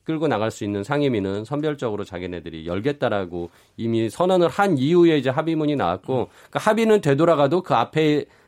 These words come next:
Speaker 1: 했던 일요일 날에
Speaker 2: 음.
Speaker 1: 그거는 아직 유효하다라고 생각하고요. 그러면서 오늘 외통위가 열리지 않았을까 싶습니다.
Speaker 2: 네, 뭐 열리고 있다는
Speaker 1: 네.
Speaker 2: 뉴스들은 아까부터 계속 나오곤 있는데,
Speaker 1: 네.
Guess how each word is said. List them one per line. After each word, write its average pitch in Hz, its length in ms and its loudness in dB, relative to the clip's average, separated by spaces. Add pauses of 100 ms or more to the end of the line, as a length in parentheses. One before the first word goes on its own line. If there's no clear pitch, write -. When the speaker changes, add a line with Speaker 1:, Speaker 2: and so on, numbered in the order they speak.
(200)
Speaker 1:
했던 190 400 4
일요일 151 280 6
날에 139 360 4
Speaker 2:
음. 131 60 -4
Speaker 1:
그거는 123 520 0
아직 113 260 -2
유효하다라고 120 760 0
생각하고요. 135 680 -6 (260)
그러면서 175 420 4
오늘 147 240 4
외통위가 131 560 0
열리지 110 320 -2
않았을까 92 800 -6
싶습니다. 131 500 -14 (140)
Speaker 2:
네, 98 500 -6
뭐 170 280 -2
열리고 170 280 2
있다는 151 460 -2
Speaker 1:
네. 127 80 0
Speaker 2:
뉴스들은 135 360 -4
아까부터 127 520 -6 (100)
계속 113 220 -8
나오곤 104 340 -4
있는데, 87 460 -6
Speaker 1:
네. 85 120 -12